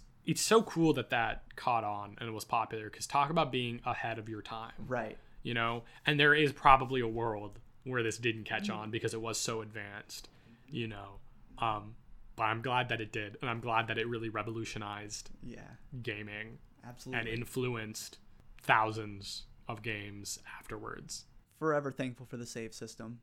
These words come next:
Speaker 2: especially you and your classic Fire Emblem
Speaker 1: Oh, yeah.
Speaker 2: Fates status.
Speaker 1: For sure. It, it's really interesting. I, I ought to pop in my N E S copy now and see if that saving still works, 'cause, you know, those batteries will die.
Speaker 2: Yeah.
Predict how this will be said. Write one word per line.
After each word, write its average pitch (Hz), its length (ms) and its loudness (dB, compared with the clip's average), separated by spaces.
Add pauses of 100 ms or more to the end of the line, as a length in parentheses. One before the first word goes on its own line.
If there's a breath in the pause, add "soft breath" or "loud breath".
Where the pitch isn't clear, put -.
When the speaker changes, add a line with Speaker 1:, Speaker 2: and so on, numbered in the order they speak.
(140)
Speaker 2:
especially 139 420 0
you 127 220 -2
and 123 120 -6
your 120 220 -8 (400)
classic 127 480 -2
Fire 123 300 0
Emblem 120 520 -6
Speaker 1:
Oh, 120 220 0
yeah. 110 380 2 (100)
Speaker 2:
Fates - 640 -4
status. 143 440 -2
Speaker 1:
For 139 100 4
sure. 120 420 4 (320 loud breath)
It, 165 140 12
it's 156 140 8
really 190 200 10
interesting. 151 320 4
I, 131 240 6
I 143 140 6
ought 185 100 6
to 127 80 2
pop 123 320 2
in 120 120 -4
my 113 260 -2
N 117 120 -4
E 113 60 -4
S 110 140 -6
copy 113 280 -2
now 110 200 -6
and 110 100 -8
see - 160 -6
if 107 80 -10
that 110 180 -6
saving 113 300 -6
still 104 200 -10
works, 104 500 -6 (400 soft breath)
'cause, 113 100 -6
you 120 60 2
know, 117 100 2
those 131 140 0
batteries 110 840 0 (100)
will 110 120 -8
die. 107 480 0
Speaker 2:
Yeah. 131 480 -2